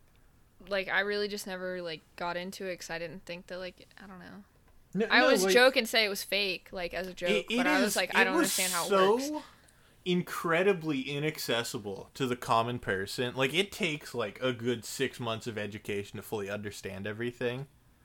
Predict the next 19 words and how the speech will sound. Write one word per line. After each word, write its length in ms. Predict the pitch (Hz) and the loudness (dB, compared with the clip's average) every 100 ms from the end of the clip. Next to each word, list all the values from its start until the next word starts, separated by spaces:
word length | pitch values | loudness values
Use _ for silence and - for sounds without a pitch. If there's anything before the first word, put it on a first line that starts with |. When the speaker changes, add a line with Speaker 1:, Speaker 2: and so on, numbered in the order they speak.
| - _ - - - - | -20 _ -20 -20 -18 4
Speaker 2:
But, 200 | 147 135 | 6 6
like, 460 | 135 110 98 - - _ - - | 4 4 0 -16 -20 _ -20 -2
this 360 | 135 208 - - | 8 8 8 -2
week, 640 | 131 127 151 247 - - _ _ _ - | -2 0 -2 -4 -12 -20 _ _ _ 0
like, 320 | 143 139 139 | 4 4 6
the 140 | 165 | 6
whole 280 | 139 185 208 | 10 10 10
world 300 | 151 151 139 | 10 8 8
just 200 | 131 123 | 0 -4
decided 460 | 127 - 127 127 120 | -2 6 8 8 4
that 60 | |
there 140 | 135 120 | 4 4
were 60 | |
only 200 | 127 127 | 4 2
two 160 | - 147 | 0 -2
companies 600 | - 123 113 113 107 101 | 2 2 2 -4 -4 -4
that 120 | 110 | -4
mattered 420 | 107 98 98 110 | -4 -4 0 2
anymore. 600 | 117 113 120 120 127 147 | 2 0 -4 -2 -2 -2